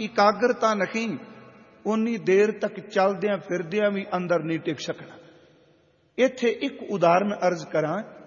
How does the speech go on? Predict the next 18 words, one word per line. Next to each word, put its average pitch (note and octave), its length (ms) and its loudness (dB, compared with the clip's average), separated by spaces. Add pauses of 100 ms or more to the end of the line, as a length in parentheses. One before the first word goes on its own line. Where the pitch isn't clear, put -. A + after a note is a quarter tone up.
(600)
ਕਿ A#3 120 4
ਦੁੱਧ G#3 380 0
ਲਵੋ, E3+ 440 2 (840)
ਦੁੱਧ D4+ 340 4
ਨੂੰ D4+ 200 2
ਪਾਣੀ G#3 400 0
ਵਿੱਚ G3+ 220 -6
ਮਿਲਾਓ। E3+ 420 0 (760)
ਕਿਸੇ A#3 260 -2
ਗੁਰਮੁਖ F#3 500 -2
ਨੂੰ A3 160 -2
ਇਹ A#3 80 2
ਪ੍ਰਸ਼ਨ A3+ 400 -4
ਕੀਤਾ G#3 380 0
ਸੀ G3+ 180 -4
ਜਪਣ F#3 360 0
ਵਾਲੇ E3+ 320 4
ਨੂੰ C#3+ 160 -10